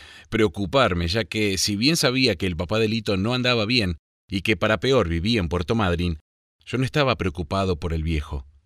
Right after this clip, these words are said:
Más bien estaba preocupado por la faraónica tarea que me acababan de encomendar.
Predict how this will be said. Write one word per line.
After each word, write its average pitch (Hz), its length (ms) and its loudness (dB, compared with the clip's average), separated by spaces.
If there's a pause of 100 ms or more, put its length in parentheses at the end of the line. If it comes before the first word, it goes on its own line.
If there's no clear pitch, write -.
(380)
Más 110 160 -2
bien 135 160 0
estaba 139 340 -4
preocupado 117 520 -6
por 98 180 -6
la 98 80 -4
faraónica 117 720 -4
tarea 123 400 -6
que 113 160 -8
me 92 140 -2
acababan 104 540 -4
de 92 80 -2
encomendar. 82 880 -4